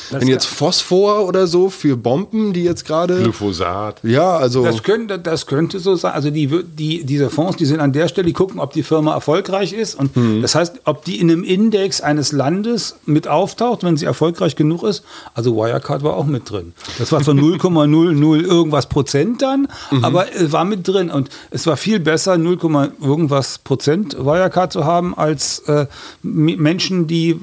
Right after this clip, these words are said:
Speaker 1: geglaubt haben, was da me-, was da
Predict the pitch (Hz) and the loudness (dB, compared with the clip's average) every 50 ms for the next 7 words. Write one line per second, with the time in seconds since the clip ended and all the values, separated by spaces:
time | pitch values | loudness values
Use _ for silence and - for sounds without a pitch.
0 | - - 139 151 135 127 147 139 139 165 165 - - 156 160 160 160 160 151 139 | -4 -4 -2 -2 0 2 2 2 2 2 0 -2 0 0 2 2 2 2 0 0
1 | 143 143 135 - - 139 135 135 139 139 151 151 - 143 139 135 143 139 - - | 0 0 -2 -2 -2 0 0 2 2 0 -2 -4 -6 -8 -4 -2 -2 -2 -2 -2
2 | 147 139 - 67 69 - | 0 0 2 0 0 -2